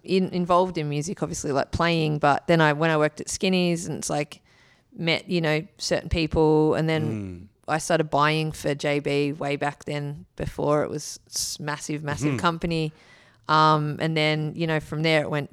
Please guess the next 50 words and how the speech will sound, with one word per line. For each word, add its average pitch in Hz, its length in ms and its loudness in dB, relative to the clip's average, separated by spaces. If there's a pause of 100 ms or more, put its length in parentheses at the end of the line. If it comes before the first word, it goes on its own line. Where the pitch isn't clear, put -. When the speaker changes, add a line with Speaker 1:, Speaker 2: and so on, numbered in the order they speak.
(120)
Speaker 1:
to - 80 -8
labels. 151 420 0
It's - 140 -8
like, 156 140 -4
"Oh, 147 60 4
I 151 100 6
can 175 160 -4
do 185 160 2
that 160 240 0
side 147 240 6
of 147 100 0
it," 151 60 4
and 147 120 2
I 147 80 2
met 160 220 2
all 147 160 2
the 147 220 -2 (260)
label 151 400 2
reps - 380 -4
through 147 300 -4
that. 151 240 4
Speaker 2:
Yeah. 104 60 2
Speaker 1:
And 160 140 -2
then 151 140 0
it's 151 160 -8
like, 151 160 -8
"Oh, - 40 0
I 190 140 4
could 175 180 -8
do 151 180 -4
that 147 200 -2
job 139 220 0
instead 143 560 -2
on 143 160 -4
the 139 100 -8 (160)
opposite 160 400 -6
side." 151 420 0 (680)
Went, 165 240 -4
started 160 240 2
working 151 400 0
at, - 120 -6 (140)
at - 160 -4
Shock, 185 560 4
which 196 240 -6
is 160 380 -4 (300)
now 160 400 0 (240)
rest 156 260 0
in 147 140 0
peace. 175 420 6
Speaker 2:
Yeah. 123 220 6